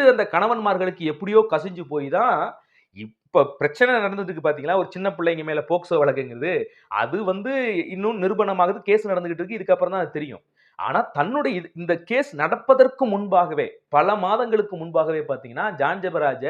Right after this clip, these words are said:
அவருடைய சபையை விட்டு விசுவாசிகளை அடிச்சு விரட்டிட்டு உள்ள உள்ள பொருட்கள்லாம் அவங்க, அவங்க எடுத்துட்டு போன விஷயத்தை நம்ம பார்க்க முடியுது. ஆறு, ஏழு மாசத்துக்கு முன்னாலேயே விரட்டி விட்டாங்க. ஏன் விரட்டி விட்டாங்கன்னு கேட்டீங்கன்னா,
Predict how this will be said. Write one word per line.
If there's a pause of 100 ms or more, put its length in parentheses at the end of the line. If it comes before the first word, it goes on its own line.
(480)
அவருடைய
சபையை
விட்டு
விசுவாசிகளை
அடிச்சு
விரட்டிட்டு
உள்ள
உள்ள
பொருட்கள்லாம்
அவங்க,
அவங்க
எடுத்துட்டு
போன
விஷயத்தை
நம்ம
பார்க்க
முடியுது.
ஆறு, (300)
ஏழு
மாசத்துக்கு
முன்னாலேயே
விரட்டி
விட்டாங்க. (340)
ஏன்
விரட்டி
விட்டாங்கன்னு
கேட்டீங்கன்னா,